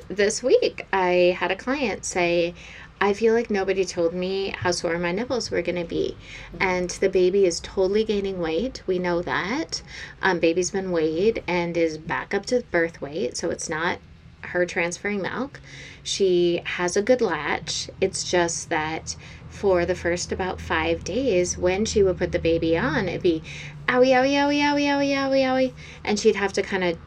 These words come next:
Speaker 1: distract herself.
Speaker 2: Ugh.
Speaker 1: And then once the baby was on for a good amount of time, then it got less sensitive, right?
Speaker 2: Yeah.
Speaker 1: And I have a very similar experience to that, where it was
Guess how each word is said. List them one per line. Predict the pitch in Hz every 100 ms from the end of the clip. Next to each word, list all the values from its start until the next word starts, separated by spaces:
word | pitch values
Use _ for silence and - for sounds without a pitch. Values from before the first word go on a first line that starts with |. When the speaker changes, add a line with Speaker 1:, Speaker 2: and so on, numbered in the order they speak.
| -
Speaker 1:
distract | 170 - - 170 - -
herself. | 202 - 175 190 - - -
Speaker 2:
Ugh. | 202 190 - - -
Speaker 1:
And | 196
then | 190 185 180
once | 180 202
the |
baby | 202 190 185
was | 175
on | 165 165
for | 180 175
a |
good | 175 202 214
amount | 202 185 170
of | 156
time, | - 202 185 180 170
then | 175 170
it |
got | 160 - -
less | 156 - - - - - - -
sensitive, | - 208 175 - - - -
right? | 165 196 247 - -
Speaker 2:
Yeah. | 185 185 - - -
Speaker 1:
And | 214 208 202 -
I | - 202 220 233 240 214
have | 220
a | 254
very | 247 269
similar | 254 269 453 349
experience | 196 175 - 180 165 156 - -
to | -
that, | 82 - - - -
where | 185 185 180 190 - - - -
it | 220 254 -
was | 214 214 196 - -